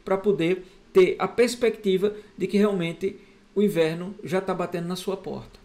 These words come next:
Poderemos ter um rally? Sim, poderemos. E pra poder aproveitar o rally, o que é que eu faço? Eu faço compras, traço alvos, como você tá vendo aqui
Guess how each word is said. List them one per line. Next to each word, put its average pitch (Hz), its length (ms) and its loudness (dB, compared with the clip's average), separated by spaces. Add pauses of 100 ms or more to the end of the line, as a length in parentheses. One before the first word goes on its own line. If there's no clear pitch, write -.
(760)
Poderemos 214 480 4
ter 233 120 4
um 226 80 2
rally? 208 500 2 (380)
Sim, 170 480 -6 (680)
poderemos. 151 720 -6 (880)
E 196 80 2
pra 240 220 0
poder 233 280 2
aproveitar 190 460 2
o 180 40 0
rally, 185 300 2
o 226 40 -4
que 233 80 -2
é 226 40 2
que 233 80 -8
eu 240 40 -6
faço? - 560 -6
Eu 175 60 -4
faço 175 340 -6
compras, 233 600 0 (440)
traço 196 380 2
alvos, 202 400 4
como 185 220 -2
você 175 240 -4
tá 165 160 -4
vendo 165 260 -4
aqui 151 420 -6